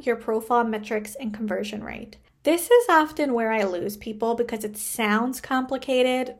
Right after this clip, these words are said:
but please stay with me here. When you sign in to your Psychology Today dashboard, you'll see a bunch of numbers show that Psychology Today tracks for you. These are called metrics.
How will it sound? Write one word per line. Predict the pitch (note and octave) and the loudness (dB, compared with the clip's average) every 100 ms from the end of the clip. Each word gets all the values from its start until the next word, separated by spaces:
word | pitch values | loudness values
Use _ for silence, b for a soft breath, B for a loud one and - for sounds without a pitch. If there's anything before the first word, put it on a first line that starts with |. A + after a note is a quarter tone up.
| _ | _
but | A#3 G#3+ - _ | -6 -6 -12 _
please | - B3+ A3 | -6 -4 -2
stay | - G3 | -2 -2
with | F#3 G#3 - | -2 -6 -10
me | A3 | -10
here. | A3 - - - _ _ _ | -8 -10 -12 -18 _ _ _
When | B3 A#3 D4+ | 0 2 2
you | F#4+ G#4+ | 2 0
sign | A4 F4 D#4 D4 | 2 0 2 0
in | B3+ C4+ | -2 -2
to | - | -4
your | B3+ A#3 | -2 0
Psychology | A3+ A3 A3 G#3+ A3 A3+ | -2 -6 -2 0 0 -4
Today | G#3+ A3+ G#3 | -8 -2 0
dashboard, | G3+ G3+ G#3 - A3 B3 C#4 B - | 0 -2 -6 -6 -4 -4 -6 B 2
you'll | C4 E4+ | 2 2
see | - - C4+ C4 B3+ | -2 -6 -4 -4 -8
a | - | -6
bunch | - G#3+ G#3+ | -2 0 0
of | G#3+ | -4
numbers | G#3 G3 G3 G#3 | -4 -4 -4 -6
show | - - - G#3 - | -6 -6 -6 -8 -4
that | A#3 G#3+ G#3 | 0 0 -2
Psychology | - B3 G#3+ G#3+ A3 | -8 -4 -2 -2 -4
Today | G#3+ A3 | -4 -4
tracks | A#3+ D#4+ G4 - | -2 -2 -4 -6
for | - | -8
you. | - - - - | -6 -6 -10 -14
These | - C#4+ E4+ | -2 0 0
are | D#4+ | -2
called | D#4 C4 A3+ A3 | -2 0 0 0
metrics. | G#3 G#3 - - - - | -4 -6 -12 -14 -18 -18